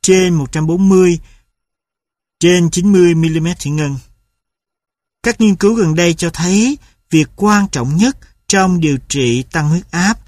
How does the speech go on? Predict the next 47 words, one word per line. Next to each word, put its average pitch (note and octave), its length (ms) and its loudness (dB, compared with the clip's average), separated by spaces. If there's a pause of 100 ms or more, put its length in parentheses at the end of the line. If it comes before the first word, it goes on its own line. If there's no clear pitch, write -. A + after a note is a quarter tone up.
(220)
là C#3 120 -4
đạt C3+ 260 -4
được C3 260 -8
chỉ B2+ 220 -4
số E3+ 320 -2
huyết G#3+ 160 0
áp F#3+ 220 -6
mục D3+ 200 -8
tiêu. E3+ 300 2 (920)
Nguyên G#3 160 2
tắc B3+ 140 0
sử - 180 0
dụng D3 420 0 (300)
thuốc A#3+ 260 0
hạ C3+ 280 -6
áp G3 280 -2 (320)
là D3 160 -2
nên D#3 240 0
bắt G#3 200 -6
đầu C#3+ 380 0 (200)
với D#3 520 0
một C#3 380 -2
liều C3+ 300 -2
thấp A#3+ 280 -4 (400)
hoặc D3+ 180 -6
phối A3 260 -2
hợp C#3+ 340 -2
các F3+ 160 -8
nhóm F3+ 200 -4
thuốc A3+ 280 -2 (100)
với F3 180 -2
liều E3 180 -2
thấp F#3+ 240 -6 (320)
để D#3+ 160 2
vừa D#3+ 240 2
đạt C#3+ 260 -2
được C#3 220 -6
hiệu C3+ 260 -4
quả C3 240 -6
điều D#3 160 -2
trị, A#2+ 380 -2 (320)
vừa C#3+ 300 2
làm B2+ 300 -2
giảm A#2 320 -8
tác - 180 -10
dụng B2 180 -6
phụ. A#2 360 -8